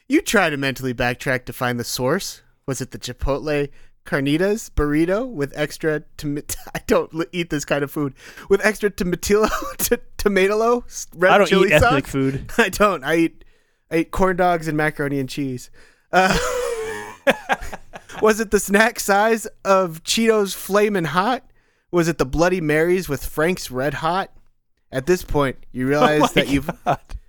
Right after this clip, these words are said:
Speaker 1: at this point, you realize that you've already been pushing the acceptable amount of time to be in the bathroom. If you dally any longer, people will think you're <laughs> shooting up or masturbating, as you often do.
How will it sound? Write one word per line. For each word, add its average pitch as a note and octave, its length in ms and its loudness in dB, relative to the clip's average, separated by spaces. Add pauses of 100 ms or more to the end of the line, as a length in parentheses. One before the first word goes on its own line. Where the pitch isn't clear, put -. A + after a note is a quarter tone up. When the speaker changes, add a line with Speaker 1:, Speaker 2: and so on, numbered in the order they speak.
(460)
Speaker 1:
at E3 160 2
this C#4 160 2
point, E3+ 380 2
you C3+ 100 -2
realize E3 500 2
that D#3+ 140 2
you've D3 180 0
already E3+ 360 2
been D3 160 -2
pushing E3+ 340 0
the D3 140 2
acceptable C#3+ 500 -2
amount C3+ 300 0
of - 80 -8
time C3 340 -2
to - 100 -8
be B2 140 0
in B2+ 80 0
the C3 80 -2
bathroom. B2 580 -2
If - 440 -20
you B2+ 80 -4
dally C3+ 420 0
any C#3 180 0
longer, D3 400 0
people C3+ 400 -4
will B2+ 140 -4
think D3+ 400 -4
you're B2 280 -2
<laughs> - 20 -18
shooting D#3+ 540 -4
up E3 200 0
or D#3+ 80 2
masturbating, A#2+ 920 -4 (320)
as C#3 240 0
you C#3 260 -2 (140)
often C3 320 -4
do. A#2 280 -4